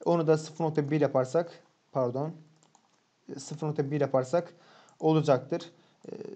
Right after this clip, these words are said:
şöyle tam, tam gözükmüyor ama şu an şurada bir obje var. E, tam bir koridoru tam orada gözükmüyor fazla ama o tam orada yani. E, şimdi bu bizim objemiz, okumuz.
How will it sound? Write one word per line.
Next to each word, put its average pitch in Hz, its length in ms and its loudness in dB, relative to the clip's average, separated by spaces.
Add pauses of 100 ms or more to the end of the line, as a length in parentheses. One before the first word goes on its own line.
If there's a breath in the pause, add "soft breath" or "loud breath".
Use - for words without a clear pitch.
(420)
şöyle 151 240 0
tam, 156 260 4 (200)
tam 151 260 4
gözükmüyor 151 400 0
ama 127 100 0
şu 151 180 0
an 143 200 0 (300)
şurada 143 520 0
bir 147 40 6
obje 139 340 4
var. 147 300 0 (800 soft breath)
E, 127 200 0
tam 147 280 4
bir 143 120 0
koridoru 143 440 4
tam 147 220 2
orada 147 460 4 (680)
gözükmüyor 143 420 0
fazla 127 320 2
ama 165 140 2
o 165 60 2
tam 151 180 0
orada 127 220 0
yani. 131 280 -2 (1200 soft breath)
E, 160 120 2
şimdi 196 200 -2
bu 185 100 -2
bizim 190 240 0
objemiz, 160 460 2
okumuz. 147 520 -2